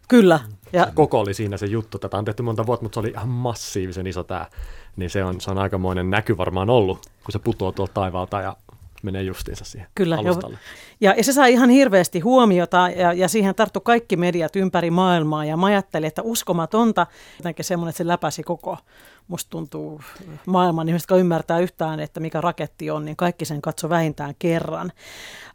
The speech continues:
Speaker 1: Äm, tässä on jo mainittu, että hän itsekin on sanonut, että, että hänellä on ollut onnea pelissä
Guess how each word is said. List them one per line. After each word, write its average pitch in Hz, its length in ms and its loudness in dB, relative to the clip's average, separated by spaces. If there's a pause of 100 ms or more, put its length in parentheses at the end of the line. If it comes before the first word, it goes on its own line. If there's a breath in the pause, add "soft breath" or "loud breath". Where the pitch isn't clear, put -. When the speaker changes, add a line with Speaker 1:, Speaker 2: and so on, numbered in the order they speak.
Speaker 1:
Äm, 202 160 6
tässä 233 240 2
on 214 180 4
jo 214 180 6
mainittu, 226 400 4
että 185 140 -2
hän 196 60 4
itsekin 202 320 0
on 160 60 0
sanonut, 170 420 2
että, 160 320 -4
että 160 200 -4
hänellä 165 220 0
on 170 60 0
ollut 185 180 -2
onnea 190 360 4
pelissä 170 540 0